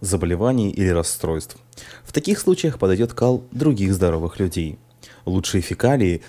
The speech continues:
коричневого или черного цвета. Они содержат наибольшее количество полезных веществ.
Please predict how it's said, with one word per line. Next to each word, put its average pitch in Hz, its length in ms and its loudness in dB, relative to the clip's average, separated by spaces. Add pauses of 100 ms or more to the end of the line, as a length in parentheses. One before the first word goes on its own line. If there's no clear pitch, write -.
(140)
коричневого 143 600 4
или 135 220 0
черного 92 420 0
цвета. 90 500 0
Они 151 200 2
содержат 113 480 -2
наибольшее 113 480 2
количество 131 340 0
полезных 90 460 0
веществ. - 480 -8